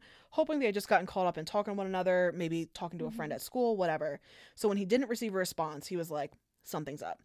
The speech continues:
Speaker 2: Yeah.
Speaker 1: So he rushed home from work, only to find Kristen's book bag and books on the front lawn, but no sign of either girls. Everything pointed to them that they had gotten home.
Speaker 2: Yeah.
Speaker 1: And at least gotten t-, inside the house
Speaker 2: Yes.
Speaker 1: and somehow came out for something else. I'm assuming
Speaker 2: Yes.
Speaker 1: because of,
Speaker 2: Okay.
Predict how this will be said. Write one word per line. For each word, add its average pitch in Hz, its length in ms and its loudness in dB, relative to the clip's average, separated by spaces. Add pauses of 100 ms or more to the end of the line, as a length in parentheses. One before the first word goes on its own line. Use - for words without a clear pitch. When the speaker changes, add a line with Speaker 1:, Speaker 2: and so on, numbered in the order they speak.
(260)
Speaker 2:
Yeah. 170 120 -14
Speaker 1:
So 214 100 2
he 175 100 6
rushed 196 280 2
home 247 120 0
from 233 160 -2
work, 165 320 -2
only 208 220 0
to 240 100 2
find 196 240 -2
Kristen's 196 440 -4
book 180 200 -2
bag 160 300 0
and 170 120 -4
books 165 240 -4
on 165 100 -6
the 156 60 -6
front 156 280 -8
lawn, 151 240 -6
but - 160 -6
no 160 220 -2
sign 147 260 -6
of 156 80 -10
either 127 200 -10
girls. 78 440 -10 (560)
Everything 254 340 4
pointed 247 280 2
to 202 60 -4
them 196 280 4
that 185 120 4
they 180 100 4
had 175 200 -6
gotten 160 240 2
home. 151 400 -6 (180)
Speaker 2:
Yeah. 208 160 -8 (460)
Speaker 1:
And 185 320 4
at 190 160 6
least 208 300 2
gotten 180 300 4
t-, - 200 -6
inside 180 520 4
the 160 60 2
house 180 320 4
Speaker 2:
Yes. - 40 -10
Speaker 1:
and 185 140 -4
somehow 180 320 0
came 165 240 -4
out 160 160 -2
for 175 100 -8
something 147 320 -6
else. 120 160 -10
I'm 170 120 -4
assuming 170 340 -2
Speaker 2:
Yes. 160 80 -8
Speaker 1:
because 156 340 -4
of, 156 220 -2
Speaker 2:
Okay. - 160 -14